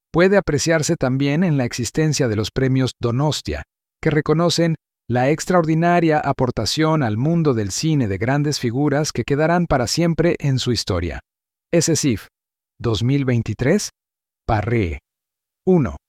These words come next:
Este premio suele recaer en estrellas de cine o cineastas, normalmente de Hollywood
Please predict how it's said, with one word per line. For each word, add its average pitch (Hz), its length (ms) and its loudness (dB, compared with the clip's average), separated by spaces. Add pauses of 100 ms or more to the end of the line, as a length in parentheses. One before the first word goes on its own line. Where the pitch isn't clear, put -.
(640)
Este 185 180 4
premio 185 380 4
suele 170 280 4
recaer 147 540 2
en 139 120 0
estrellas 147 500 0
de 120 80 -2
cine 160 500 0
o 127 140 0
cineastas, 123 720 -2
normalmente 185 640 2
de 135 180 0
Hollywood 147 500 4